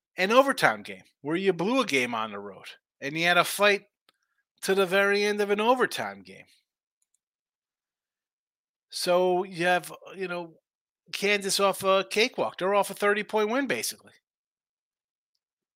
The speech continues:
Oh,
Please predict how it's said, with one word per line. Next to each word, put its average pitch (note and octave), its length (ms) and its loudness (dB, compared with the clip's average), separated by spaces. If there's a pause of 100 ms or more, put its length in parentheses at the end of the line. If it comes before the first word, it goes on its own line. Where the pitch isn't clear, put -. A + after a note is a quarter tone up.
(2750)
Oh, C#3 320 6